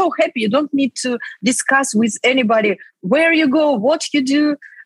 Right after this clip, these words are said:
or when you want to eat or go to the <laughs> toilet." I said, "Oh, really? I'm really happy." And that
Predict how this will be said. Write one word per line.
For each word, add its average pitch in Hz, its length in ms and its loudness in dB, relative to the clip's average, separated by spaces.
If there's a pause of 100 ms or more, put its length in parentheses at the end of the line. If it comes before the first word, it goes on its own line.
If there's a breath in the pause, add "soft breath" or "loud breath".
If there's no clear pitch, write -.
(120)
or 233 120 0
when 277 240 2
you 269 100 2
want 254 260 0
to 269 120 0
eat 285 380 2
or 240 260 2
go 247 200 0
to 254 120 -8
the 233 140 -4
<laughs> - 100 -4
toilet." 277 360 0
I - 20 -4
said, 208 220 -4
"Oh, 349 160 -8 (100)
really? 208 360 0
I'm 262 260 0
really 294 320 0
happy." 262 380 -2 (300 loud breath)
And 220 160 0
that 285 180 0